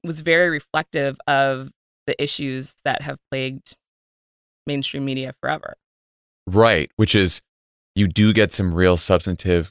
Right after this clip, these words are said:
Speaker 2: good investigative journalism, and then there's sort of a, a hive mind, uh, dynamic that just flattens the whole issue. And
Speaker 1: Yeah.
Speaker 2: everything's becomes very two-dimensional, and it's sort of boiled down to, like you said,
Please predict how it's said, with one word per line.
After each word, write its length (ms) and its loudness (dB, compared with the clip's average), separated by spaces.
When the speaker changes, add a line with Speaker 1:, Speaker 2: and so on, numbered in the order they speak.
Speaker 2:
good 280 4
investigative 580 0
journalism, 680 -2
and 220 -2
then 340 -2
there's 180 0
sort 160 0
of 120 0
a, 280 2
a 80 0
hive 500 -2
mind, 520 -2
uh, 320 4
dynamic 640 0
that 80 -6
just 340 -4
flattens 600 -2
the 80 0
whole 240 0
issue. 300 -6
And 80 -2
Speaker 1:
Yeah. 60 4
Speaker 2:
everything's 300 0
becomes 300 -4
very 240 2
two-dimensional, 920 -2
and 100 -4
it's 120 -8
sort 120 -2
of 100 -6
boiled 240 -2
down 200 -2
to, 80 -10
like 140 -6
you 100 -6
said, 360 2